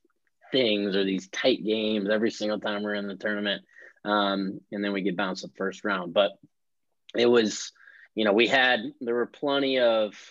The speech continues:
of good times, good experiences, good games, and then also not so great times. But that's what I'd say is, is, you know, there were, there were a few memorable ones in there.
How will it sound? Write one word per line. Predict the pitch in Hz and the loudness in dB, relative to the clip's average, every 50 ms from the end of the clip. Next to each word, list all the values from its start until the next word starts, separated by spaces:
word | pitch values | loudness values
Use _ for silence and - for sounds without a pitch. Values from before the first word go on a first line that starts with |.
| - _ _ _ _ _ _ _ _ _ _ | -20 _ _ _ _ _ _ _ _ _ _
of | 98 95 87 92 92 | -14 -14 -14 -12 -6
good | 123 120 120 107 - | -2 -2 -2 -2 -6
times, | - - 117 117 117 117 117 117 104 - | -8 -6 -4 -4 -2 -4 -4 -6 -6 -6
good | - 110 110 | -6 -6 -6
experiences, | 107 - - 117 113 113 113 107 - - 123 113 107 101 | -6 -6 -6 -4 -2 -2 -2 -4 -4 -4 -4 -4 -2 -2
good | 117 110 101 | -2 -2 -2
games, | - 113 113 113 113 110 - | -2 -4 -2 -2 -4 -4 -4
and | 120 117 | -4 -4
then | 117 120 | -4 -4
also | 120 127 127 - - 135 127 127 127 _ _ _ _ - | -4 -4 -6 -6 -4 -4 -4 -4 -6 _ _ _ _ -6
not | - 151 - - | -6 -6 -4 -6
so | - 180 | -10 -10
great | - 82 - - - - | -10 -10 -12 -14 -16 -20
times. | - _ _ _ - - - - | -20 _ _ _ -18 -18 -8 -2
But | - 101 - - _ _ _ - - _ - | -2 -2 -2 -4 _ _ _ -20 -20 _ 2
that's | - 147 135 - - | 4 4 4 4 0
what | 101 85 | -4 -4
I'd | 80 90 - - | -4 -8 -10 -10
say | - 82 80 90 92 | -10 -6 -4 -4 -4
is, | 87 92 92 - - - | -4 -6 -8 -12 -10 -6
is, | 98 95 92 92 87 - - - - - _ | -4 -4 -4 -4 -6 -10 -14 -16 -16 -18 _
you | - - - 90 | -14 -12 -12 -10
know, | 87 85 85 - | -10 -8 -8 -6
there | 185 180 | -6 -4
were, | 180 - - - _ - _ _ _ _ _ _ _ _ - | -4 -6 -6 -8 _ -18 _ _ _ _ _ _ _ _ 2
there | 123 120 | 6 6
were | 113 107 | 8 6
a | - | 6
few | - - 113 107 | 2 -4 -2 -2
memorable | 101 95 92 92 92 92 98 95 92 95 92 | -2 -2 -4 -6 -8 -8 -8 -8 -6 -6 -6
ones | 92 90 90 90 92 104 | -6 -8 -8 -10 -10 -10
in | 92 90 90 | -10 -12 -12
there. | 87 - - - | -12 -14 -16 -18